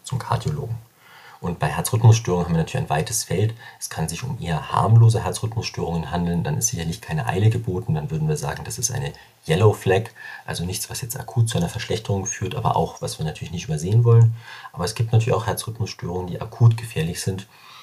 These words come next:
Und die zeigen sich aber dann meistens in der körperlichen Untersuchung auch recht eindrucksvoll,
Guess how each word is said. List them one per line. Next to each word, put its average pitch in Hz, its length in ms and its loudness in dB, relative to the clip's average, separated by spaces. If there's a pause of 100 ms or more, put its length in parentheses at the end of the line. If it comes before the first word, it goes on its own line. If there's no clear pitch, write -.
(480)
Und 82 260 -4 (520)
die 87 140 -4
zeigen 82 340 2
sich 85 140 0
aber 82 100 4
dann 78 160 2
meistens - 340 0
in - 60 2
der 82 100 2
körperlichen - 440 -2
Untersuchung - 520 -4
auch - 140 -10
recht - 160 -2
eindrucksvoll, 76 720 -4